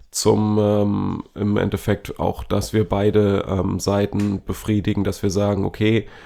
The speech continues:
unsere Interpretation ist die und die, aber wir haben jetzt verstanden, Sie bevorzugen es eher kalt."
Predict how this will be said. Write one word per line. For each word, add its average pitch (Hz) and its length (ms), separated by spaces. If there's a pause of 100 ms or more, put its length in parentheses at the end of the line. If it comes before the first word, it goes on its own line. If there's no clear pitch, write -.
(160)
unsere 113 360
Interpretation 104 760
ist - 180
die 107 120
und 101 180
die, 120 280 (280)
aber 104 360
wir 101 60
haben 104 120
jetzt 107 120
verstanden, 104 400
Sie 104 100
bevorzugen 98 580
es - 100
eher 98 180
kalt." 107 460